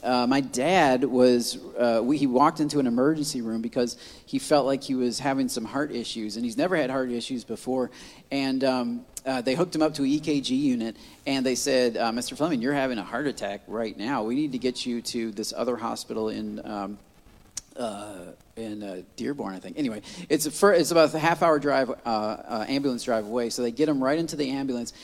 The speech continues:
He died, like, three diff-, two different times on the, on the way there. They had to get the electric things and, you know, shock him back to life because he just, he, he, he was, he was gone.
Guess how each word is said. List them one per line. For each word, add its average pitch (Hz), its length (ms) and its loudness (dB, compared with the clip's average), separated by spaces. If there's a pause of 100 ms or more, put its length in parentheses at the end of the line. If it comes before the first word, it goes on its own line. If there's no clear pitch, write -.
(140)
He 151 400 2 (120)
died, 127 600 0
like, 107 200 -4
three 170 380 -6
diff-, 175 260 -4
two 180 160 -4
different 196 320 0
times 127 460 -2
on 135 180 -2
the, 127 140 -2
on 135 200 0
the 131 100 0
way 127 180 2
there. 107 380 -2 (300)
They 127 120 2
had 147 300 0
to 123 340 0
get - 260 -4
the 135 100 -2
electric 127 400 0
things 127 320 -2
and, 110 120 -4
you 107 80 -6
know, 104 60 -6
shock 135 440 -2
him 123 200 -2
back 120 300 -4
to 113 100 -8
life 123 340 -2
because 117 320 -8 (340)
he 123 200 -10
just, 117 320 -8 (100)
he, 117 200 -10
he, 107 240 -10
he 110 100 -12
was, 101 240 -4
he 110 100 -12
was 104 120 -8
gone. 135 340 2